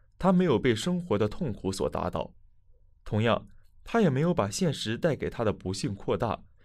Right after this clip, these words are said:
反而给我们呈现出一个积极乐观的马俊伟。一个寒门出身的穷小子，也可以凭借自己的努力披荆斩棘，一步一个脚印去实现自己的理想，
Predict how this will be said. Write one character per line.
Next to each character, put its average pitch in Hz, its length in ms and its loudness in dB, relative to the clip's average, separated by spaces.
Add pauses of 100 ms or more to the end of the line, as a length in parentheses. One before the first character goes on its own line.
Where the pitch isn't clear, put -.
(300)
反 110 140 4
而 123 180 4
给 180 120 0
我 147 100 0
们 104 160 0
呈 101 180 -2
现 120 180 0
出 120 140 -2
一 101 100 2
个 92 220 2
积 175 260 -4
极 123 220 0
乐 151 220 0
观 90 180 0
的 90 60 0
马 80 160 -4
俊 87 200 -6
伟。 82 220 -8 (920)
一 180 100 4
个 190 140 2
寒 135 220 -2
门 151 180 -2
出 - 180 -2
身 160 160 -4
的 131 80 -2
穷 - 240 -6
小 80 240 0
子， - 240 -6 (280)
也 104 160 4
可 - 160 -4
以 156 120 0
凭 101 240 -4
借 131 160 0
自 139 160 -2
己 98 160 -4
的 110 100 -2
努 95 200 -6
力 104 280 -4
披 170 220 -6
荆 175 220 -4
斩 - 220 -4
棘， - 360 -4 (160)
一 113 180 -2
步 170 220 -2
一 107 100 0
个 107 100 -2
脚 87 200 0
印 87 180 -2
去 104 160 -6
实 98 240 -6
现 135 200 -2
自 110 180 -4
己 85 60 -6
的 78 80 -2
理 82 180 -6
想， - 320 -6